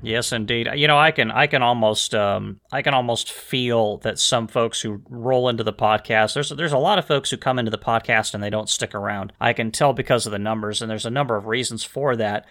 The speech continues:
One of the reasons is most definitely because they roll in here and they go like, "Oh my gosh, is this guy actually reading the letters from the Founding Fathers?" That is, that is so boring.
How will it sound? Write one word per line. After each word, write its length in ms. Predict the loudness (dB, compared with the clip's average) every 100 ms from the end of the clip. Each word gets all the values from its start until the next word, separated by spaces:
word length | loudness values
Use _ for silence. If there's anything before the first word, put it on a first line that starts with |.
| -4
One 180 | 4 6
of 60 |
the 100 | 6
reasons 380 | 4 2 0 -2
is 120 | -4
most 280 | 0 0 2
definitely 480 | 2 2 0 -2 -2
because 320 | -2 -2 0
they 120 | 0
roll 280 | 0 2 4
in 100 | 2
here 180 | 2 2
and 120 | 2
they 80 | 0
go 160 | 2 2
like, 260 | 2 0
"Oh 140 | 0 2
my 180 | 2
gosh, 540 | 0 0 0 0 -4 -8
is 100 | -6
this 180 | -4 0
guy 260 | 0 0 -4
actually 560 | -4 -2 -4 -2 -2
reading 400 | 0 -2 0 -2
the 100 | -2
letters 440 | -4 -2 -2 -2 -2
from 160 | -4
the 100 | -6
Founding 380 | -2 -2 0 -4
Fathers?" 560 | -2 0 0 -2 -4 -4
That 160 | 0 2
is, 220 | 2 0
that 200 | 2 4
is 160 | 4 0
so 380 | 0 2 2 0
boring. 480 | 0 0 0 -4